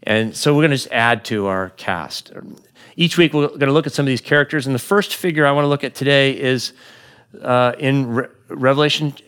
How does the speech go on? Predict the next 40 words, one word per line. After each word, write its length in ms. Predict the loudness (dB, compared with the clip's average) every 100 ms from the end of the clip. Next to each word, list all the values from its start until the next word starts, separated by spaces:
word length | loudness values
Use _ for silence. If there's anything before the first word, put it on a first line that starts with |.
| -16
chapter 300 | -4 -4 -4
twenty-one, 580 | -6 -2 0 2 0 0
verses 300 | -4 -6 -6
one 160 | -4 -2
through 140 | -4
five, 320 | -2 -2 -2
the 60 | -4
very 180 | -4 -4
beginning 480 | -6 -4 -2 -2
of 120 | -6 -6
the, 220 | -8 -10 _ -20 _ _ -20
uh, 100 | -12
second 240 | -6 -6
to 20 |
the 80 | -4
last 280 | -4 -4 -6
chapter. 440 | -6 -6 -8 -14
So 260 | -8 -6 -4
if 200 | -6 -4
you 100 | 0
would, 280 | 2 2 0 -8 -20 -20 -8
open 240 | -4 0 0
up 160 | 0
your 100 | -2
Bible, 460 | 2 2 2 2 2
and, 280 | 0 -2 -2
uh, 260 | 0 0 -4 -14 _ _ -20 -18
you 140 | -14 -8
can 140 | -8
follow 360 | 0 2 2 2
along 340 | 2 0 0
with 160 | -4 -4
me 120 | -6
as 160 | -6 -6
we 80 |
look 180 | -6 -6
at 120 | -8
this 260 | -8 -8 -10
text 460 | -10 -8 -8 -10 -10
together. 420 | -4 -2 -2